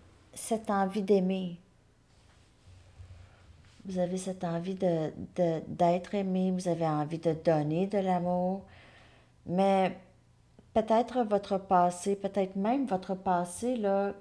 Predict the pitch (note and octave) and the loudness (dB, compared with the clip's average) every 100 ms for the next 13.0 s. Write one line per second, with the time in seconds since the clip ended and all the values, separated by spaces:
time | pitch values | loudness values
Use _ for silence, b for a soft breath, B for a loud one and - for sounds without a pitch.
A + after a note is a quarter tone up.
0 | - G3 F#3 F3 G#3+ A3 F3+ G3 G3+ G3 | -6 -2 -2 -2 -4 -2 -2 0 0 0
1 | F#3 C4 C4+ A3+ G#3+ G#3 G#3 G#3 F#3 F#3 | 0 -2 -4 -6 -6 -6 -6 -4 -2 0
2 | F#3 F#3 B B B B B - _ - | 0 -4 B B B B B -20 _ -6
3 | F#3 F#3 F#3 F#3 F#3 F#3 A3+ A3+ F3+ E3 | -6 -4 -4 -4 -4 -2 0 -2 -2 -6
4 | D#3 D#3+ F#3+ F#3 F3 - E3+ E3+ E3+ E3 | -8 -4 -2 -2 -4 -6 -6 0 0 0
5 | E3+ F3 E3 - F#3+ - F#3 F#3 F3 E3+ | 0 0 -2 -2 -6 -4 -2 2 4 2
6 | E3 D#3 - F3+ F3 E3+ - D#3 D3+ - | -2 -4 -4 -6 -4 -8 -8 -6 -6 -10
7 | B B B B F#3+ G3 G#3 A3 G3 G#3 | B B B B 2 4 6 6 6 4
8 | A3 G#3 A3 A3 A3 A3 - B B B | 0 0 2 2 2 -2 -12 B B B
9 | B - F#3+ F#3+ F#3+ F3+ F3+ F3+ E3+ - | B 4 8 10 10 10 8 8 4 0
10 | - G3 F#3 G#3+ G#3+ G3 F#3+ F#3+ G#3+ G3+ | -4 -4 -2 0 2 2 0 4 4 4
11 | G3+ F#3+ - G#3+ G3+ G3+ F#3+ - F#3 G#3+ | 2 0 -4 2 4 4 2 0 -4 -6
12 | - - F#3+ F#3 - - G3 - - - | -6 -4 -2 -2 0 4 4 2 -10 -14